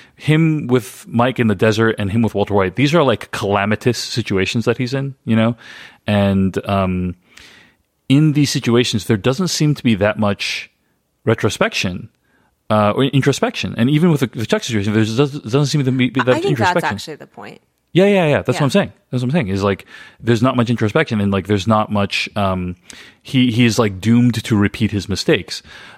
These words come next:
Speaker 1: um, until the events of this episode.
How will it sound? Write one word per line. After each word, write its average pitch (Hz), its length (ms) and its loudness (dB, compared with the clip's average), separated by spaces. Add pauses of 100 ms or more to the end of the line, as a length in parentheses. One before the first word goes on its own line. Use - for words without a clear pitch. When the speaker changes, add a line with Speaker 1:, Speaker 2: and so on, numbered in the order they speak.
(140)
Speaker 1:
um, 95 580 2 (1040)
until 113 300 2
the 92 100 2
events 82 220 -2
of 82 60 -16
this - 120 -4
episode. - 340 -4